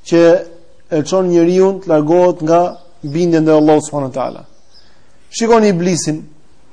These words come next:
Iblisi është shembulli më i mirë për këtë çështje. Çfarë është ky Iblisi mos bindën sejdë kur e urdhëroi Allahu subhanahu wa taala? Mendimallësia. I pëlqeu vetja, i du vetja më i mirë se Ademi,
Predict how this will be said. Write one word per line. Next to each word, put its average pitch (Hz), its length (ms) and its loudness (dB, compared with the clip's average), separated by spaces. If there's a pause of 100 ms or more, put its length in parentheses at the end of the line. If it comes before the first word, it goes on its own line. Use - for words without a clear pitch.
(320)
Iblisi 190 500 0
është 220 240 2
shembulli 220 460 0
më 220 140 0
i 208 100 -2
mirë 226 300 0
për 208 120 -2
këtë 180 160 -4
çështje. 131 360 -14 (1200)
Çfarë 208 380 4
është 226 160 -4
ky 220 100 0
Iblisi 196 340 -4
mos 185 140 -2
bindën 185 260 -2
sejdë 160 380 -2 (540)
kur 175 120 4
e 180 120 6
urdhëroi 175 260 4
Allahu 170 300 4
subhanahu 151 260 -2
wa 151 60 -6
taala? 156 320 2 (880)
Mendimallësia. 151 800 -2 (1900)
I 165 120 -4
pëlqeu 208 500 4
vetja, 214 320 2
i 185 80 -2
du 202 160 -4
vetja 214 240 0
më 226 140 0
i 226 80 0
mirë 226 180 0
se 208 80 0
Ademi, 208 480 2